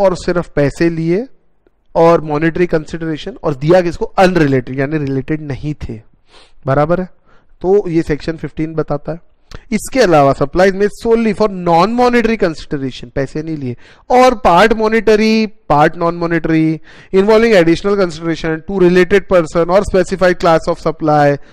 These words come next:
तो subsection four और फ़ाइव लगेंगे, यानी या फिर deal with valuation rules, सीजीएसटी rules जिसको बोलते हैं valuation rules। Sir ये क्या होता है, हमको पूरा नहीं समझा, कोई बात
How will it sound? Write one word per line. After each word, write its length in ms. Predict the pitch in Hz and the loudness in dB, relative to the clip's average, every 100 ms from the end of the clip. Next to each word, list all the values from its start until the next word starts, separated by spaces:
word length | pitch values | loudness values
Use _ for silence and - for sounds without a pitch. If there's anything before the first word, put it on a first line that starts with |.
| - | -14
तो 60 | 143 | -8
subsection 760 | - 165 - 156 - - 151 147 | -4 -4 -2 -4 -4 -6 -6 -6
four 340 | 147 147 151 | -8 -4 -2
और 140 | 156 147 - | -2 -4 -4
फ़ाइव 380 | 143 131 135 135 139 | 0 2 2 -2 -4
लगेंगे, 600 | 135 135 143 139 139 135 131 - - - | -4 -2 -4 -2 0 0 -2 -8 -20 -6
यानी 420 | 131 131 139 165 208 - - - _ 175 | -2 0 2 2 0 -6 -20 -20 _ 0
या 300 | 165 220 226 | 4 6 4
फिर 380 | - 165 143 127 143 | 4 4 4 0 2
deal 280 | 160 151 147 | 2 2 2
with 280 | 196 - 143 | 2 0 0
valuation 1000 | 143 139 151 165 165 156 147 160 160 156 135 - - 143 | 2 2 0 -2 0 0 0 -4 -4 -4 -16 -20 -12 -4
rules, 260 | 143 127 - - | -2 -2 -6 -8
सीजीएसटी 500 | 143 139 151 - 151 | -8 -2 -2 -2 -8
rules 300 | 139 147 - | -6 -8 -10
जिसको 260 | 139 - 165 | -12 -8 -6
बोलते 220 | 135 170 | -4 -2
हैं 60 | 185 | 0
valuation 460 | 135 135 127 127 | 0 -2 -6 -8
rules। 280 | 120 117 - | -12 -14 -8
Sir 140 | 139 139 | -6 -6
ये 120 | 135 | -8
क्या 180 | - 139 | -2 -2
होता 280 | 131 - | -2 0
है, 120 | 143 151 - - - - | 0 -2 -8 -16 -16 -14
हमको 220 | 131 139 | -10 -10
पूरा 300 | 139 139 135 | -8 -6 -4
नहीं 120 | 135 | -6
समझा, 340 | 131 123 120 120 | -8 -10 -10 -10
कोई 220 | 147 151 | -4 -2
बात 280 | 147 127 | -2 -4